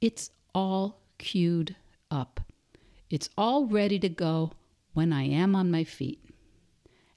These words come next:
And I almost never listen to any of these things while sitting anymore.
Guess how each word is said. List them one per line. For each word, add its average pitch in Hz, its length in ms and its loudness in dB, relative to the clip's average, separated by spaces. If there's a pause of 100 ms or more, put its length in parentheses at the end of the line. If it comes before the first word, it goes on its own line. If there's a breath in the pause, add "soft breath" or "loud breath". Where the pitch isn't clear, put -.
And 180 160 2
I 185 120 0
almost 185 380 4
never 165 260 2
listen 170 360 -2
to 180 100 -4
any 170 240 2
of 180 60 0
these 196 180 0
things 156 260 0
while 170 160 0
sitting 302 380 2
anymore. 151 380 4